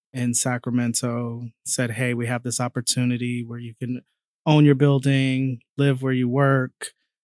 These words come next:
all these benefits. All you have to do is get qualified for a loan." And out of the thirteen, none of them could get qualified based on credit,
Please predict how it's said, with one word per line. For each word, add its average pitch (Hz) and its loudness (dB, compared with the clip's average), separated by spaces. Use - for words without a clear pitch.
all 139 6
these 143 8
benefits. 127 2
All 131 -2
you 131 -2
have 127 -4
to 127 -6
do 123 -4
is 117 -4
get 120 -10
qualified 113 -10
for 123 -10
a 123 -8
loan." 117 -8
And 120 -4
out 131 0
of 123 -2
the 127 -4
thirteen, 120 -2
none 117 -2
of 113 -6
them 113 -6
could 110 -8
get 113 -10
qualified 110 -8
based 113 -6
on 110 -6
credit, 143 2